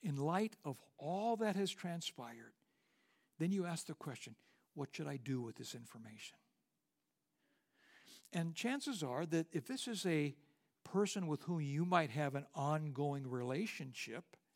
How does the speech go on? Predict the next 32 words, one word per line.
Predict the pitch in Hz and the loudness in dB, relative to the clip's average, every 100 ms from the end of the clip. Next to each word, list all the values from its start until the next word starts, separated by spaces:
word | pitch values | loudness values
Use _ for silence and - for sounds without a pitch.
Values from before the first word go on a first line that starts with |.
| _ _ _ _ _ _ - - _ | _ _ _ _ _ _ -20 -20 _
you | 170 147 | -2 2
might | 156 147 | 2 2
realize | 143 151 139 143 139 | 2 2 2 0 2
that | 147 - - _ _ _ _ _ _ _ _ - | 0 0 -20 _ _ _ _ _ _ _ _ -4
I | 175 | 0
don't | 226 185 - | 2 0 -2
have | 165 185 - - | 0 0 -2 -10
to | 113 - _ _ | -12 -12 _ _
challenge | - - 160 156 120 113 | -6 0 0 0 -4 -8
that | 123 113 - | -8 -8 -12
person | 120 104 - 113 127 - _ _ _ _ _ - | -12 -8 -8 -8 -16 -20 _ _ _ _ _ 0
in | 147 | 2
this | 143 147 - | 4 2 -2
conversation. | 113 117 123 - 123 117 - - _ _ _ _ _ _ _ _ _ _ - | -8 -10 -10 -10 -10 -10 -14 -14 _ _ _ _ _ _ _ _ _ _ 2
That, | 156 151 | 2 4
you | 151 | 2
know, | 160 | 4
there's | 175 208 | 4 4
gonna | - 185 | 2 -2
be | 151 143 - | 0 -2 -4
time | - 175 175 180 190 156 | -8 -2 0 2 2 0
and | 147 | 0
opportunity | 151 147 147 - 170 147 | 0 0 -2 -4 -4 -4
for | 123 151 | -4 -4
us | 139 | -4
to | 143 | -4
get | 135 151 - | -2 -2 -2
to | 131 | -6
know | 135 139 | -4 -4
each | 135 135 | -4 -6
other | 127 | -8
better. | 123 127 127 120 | -10 -10 -10 -10